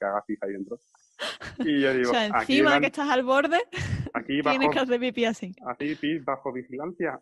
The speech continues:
Speaker 1: em, no. <laughs> Entonces,
Speaker 2: <laughs>
Speaker 1: eh, ya como en el segundo di-, en el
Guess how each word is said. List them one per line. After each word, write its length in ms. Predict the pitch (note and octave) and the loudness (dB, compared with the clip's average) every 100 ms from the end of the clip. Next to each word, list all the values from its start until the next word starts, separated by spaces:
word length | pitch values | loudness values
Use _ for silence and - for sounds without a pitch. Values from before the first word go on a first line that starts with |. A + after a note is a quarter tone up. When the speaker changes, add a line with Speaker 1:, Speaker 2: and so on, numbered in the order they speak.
| - | -8
Speaker 1:
em, 680 | B2 A#2 A2+ A2 G#2+ G#2+ | -6 -4 -6 -6 -6 -4
no. 220 | G#2 G2 _ | -6 -8 _
<laughs> 240 | D3+ - - _ _ _ - | -4 -4 -16 _ _ _ 0
Entonces, 440 | A2+ G#2+ G#2 G#2 G2+ G2+ A2+ | 2 2 2 2 4 2 0
Speaker 2:
<laughs> 180 | - G#2+ | -6 -4
Speaker 1:
eh, 80 | G2+ | 0
ya 320 | G2+ G2+ G#2 | 2 4 2
como 160 | A2 G#2 | -2 -4
en 80 | G2 | -4
el 80 | F#2 | -6
segundo 380 | G2 G2 G#2 G2+ | -6 -4 -4 -4
di-, 140 | G#2 | -6
en 120 | B2 G2+ | -8 -8
el 320 | F#2+ G2 | -6 -8